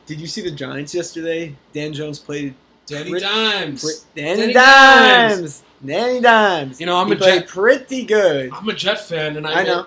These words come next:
Speaker 2: and I made fun of the Giants, and now
Speaker 1: Uh-huh.
Speaker 2: I just, uh,
Speaker 1: Pretty, pretty,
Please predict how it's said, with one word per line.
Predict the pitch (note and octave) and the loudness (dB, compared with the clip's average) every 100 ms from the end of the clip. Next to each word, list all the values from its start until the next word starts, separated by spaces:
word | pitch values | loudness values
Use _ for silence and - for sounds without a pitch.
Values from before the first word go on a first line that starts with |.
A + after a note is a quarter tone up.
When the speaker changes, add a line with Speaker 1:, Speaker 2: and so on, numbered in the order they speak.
| - | -12
Speaker 2:
and | D#3+ | -16
I | E3+ | -8
made | F#3 F3 | -8 -8
fun | - E3+ | -8 -8
of | D#3+ | -8
the | C#3 | -10
Giants, | C3+ C3 B2+ B2 - | -12 -10 -10 -14 -16
and | C3+ C3+ C3+ | -16 -16 -10
now | C#3 E3 D#3+ D#3+ | -8 -4 -4 -4
Speaker 1:
Uh-huh. | |
Speaker 2:
I | D3 D3 | -6 -8
just, | C#3+ D3+ D3 - | -10 -10 -10 -8
uh, | F#3 F#3 C3+ | -6 -4 -6
Speaker 1:
Pretty, | G#3 A3 G#3 G#3+ G#3+ | -6 -2 -2 -2 -6
pretty, | - F#3 _ _ F#3+ F3+ F3+ F3 F3 E3+ | -10 -16 _ _ -6 -4 -4 -6 -8 -12